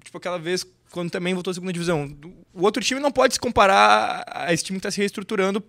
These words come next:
pra depois. Mas dentro do, do certame nacion-, na, estadual ali, não, não tem muito o que fazer. Ou é um ou é outro. Então a gente vai ter que tá sempre um pouquinho à frente do, do Grêmio, assim como o Grêmio vai querer tá sempre um pouquinho à frente do Inter ali. Até porque, é,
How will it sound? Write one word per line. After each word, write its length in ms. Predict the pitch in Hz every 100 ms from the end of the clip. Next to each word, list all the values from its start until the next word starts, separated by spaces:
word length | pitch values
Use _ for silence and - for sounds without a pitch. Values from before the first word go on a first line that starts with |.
| _
pra 140 | - 233
depois. 480 | 277 - 254 202 - - - -
Mas 200 | 165 180
dentro 400 | 147 214 330 320
do, 200 | 208 196
do 120 | 170
certame 580 | - 185 160 190 226 277
nacion-, 360 | 185 165 156 139
na, 520 | 135 139 135 131 127
estadual 500 | 127 139 135 151 277
ali, 240 | 180 320
não, 140 | 339 190
não 180 | 175 208
tem 140 | 392
muito 180 | 240 180
o 40 |
que 80 | -
fazer. 400 | 160 135 131 127 - -
Ou 180 | - 349
é 60 | 277
um 160 | 285
ou 80 | 320
é 40 | 269
outro. 320 | 220 262 190
Então 240 | 160 180
a 60 | 202
gente 200 | 214 202
vai 120 | 214
ter 200 | 202 233
que 80 | -
tá 100 | 220
sempre 320 | 214 220 262
um 80 | 254
pouquinho 400 | - 269 254 285
à 20 |
frente 340 | 285 262 269
do, 140 | 214 262
do 240 | 190 185
Grêmio, 420 | 196 208 226 285
assim 200 | 285 -
como 160 | 233 254
o 40 |
Grêmio 220 | 214 214 226
vai 80 | 240 _ -
querer 160 | 220
tá 100 | 208
sempre 220 | 226 226 262
um 40 |
pouquinho 260 | 240 - 240
à 40 |
frente 260 | 233 233 -
do 100 | 208
Inter 240 | 226 208
ali. 260 | 190 175 202 - - - -
Até 160 | 147
porque, 420 | 220 214 214 233 226 - -
é, 480 | - 160 170 165 175